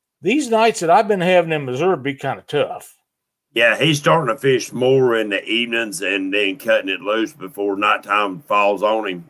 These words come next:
Speaker 2: uh, because it is getting so cold up there. So it'll probably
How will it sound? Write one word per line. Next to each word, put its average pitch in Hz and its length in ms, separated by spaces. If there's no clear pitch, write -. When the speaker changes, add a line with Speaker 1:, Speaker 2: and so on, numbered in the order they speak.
Speaker 2:
uh, 85 300
because 90 500
it 95 100
is 98 200
getting 98 220
so 87 160
cold 104 340
up 95 160
there. 104 320
So 98 240
it'll 131 180
probably 139 360